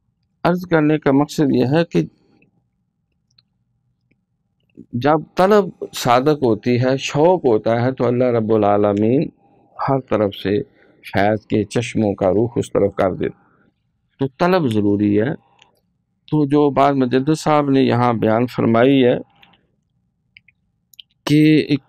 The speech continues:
ये अहवाल व मवाजीद जो हैं, ये इस तरह उस वक़्त नाज़िल होते हैं, क्योंकि वो कैफियत ऐसी होती, उसमें सूफ़ी का तो कोई कमाल नहीं होता, वो तो मालिक का करम होता।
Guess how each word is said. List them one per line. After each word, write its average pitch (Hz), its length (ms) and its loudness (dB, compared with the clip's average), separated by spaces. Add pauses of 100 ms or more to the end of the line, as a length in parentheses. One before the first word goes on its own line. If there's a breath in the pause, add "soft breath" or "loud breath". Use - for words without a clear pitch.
(140)
ये 151 180 2
अहवाल 139 500 6
व 196 140 8
मवाजीद 143 680 6
जो 131 160 4
हैं, 139 300 2 (420)
ये 156 120 6
इस 220 280 2
तरह 156 240 6
उस 147 220 0
वक़्त 143 180 0
नाज़िल 101 380 0
होते 82 260 -2
हैं, 76 80 -8 (1080)
क्योंकि 165 200 2
वो 185 140 4
कैफियत 175 540 2
ऐसी 170 260 0
होती, 143 340 0 (1160)
उसमें 147 380 -4
सूफ़ी 156 360 -2
का 147 140 -2
तो 127 140 -6
कोई 156 200 -2
कमाल 131 340 0
नहीं 135 100 0
होता, 113 220 -2
वो 135 160 -2
तो 135 160 -6
मालिक 120 400 -2
का 131 160 -2
करम 143 340 0
होता। 127 300 -4